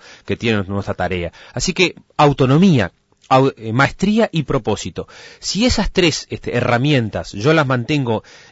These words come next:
incentivadas, entonces la persona realmente se va a sentir que no es un recurso. Si yo me siento que me voy transformando en un recurso, voy a ser menos creativo,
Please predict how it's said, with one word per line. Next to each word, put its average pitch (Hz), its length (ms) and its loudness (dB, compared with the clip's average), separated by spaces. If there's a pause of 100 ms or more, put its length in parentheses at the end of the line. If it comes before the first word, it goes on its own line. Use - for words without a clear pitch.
(160)
incentivadas, 120 760 4 (300)
entonces 175 500 0
la 143 100 2
persona 151 500 0
realmente 170 360 0
se 160 120 -4
va 165 60 4
a - 20 -2
sentir 160 420 -2 (280)
que 131 120 2
no 151 120 0
es 160 120 2
un 117 100 -2
recurso. 95 580 -4 (260)
Si - 160 2
yo 233 160 4
me 233 160 4
siento 120 480 -2
que 113 120 -4
me 113 100 0
voy 190 140 4
transformando 147 500 0
en 131 60 0
un 147 80 -2
recurso, 104 560 -2
voy 165 100 4
a 190 40 4
ser 175 140 2
menos 156 180 0
creativo, 120 540 0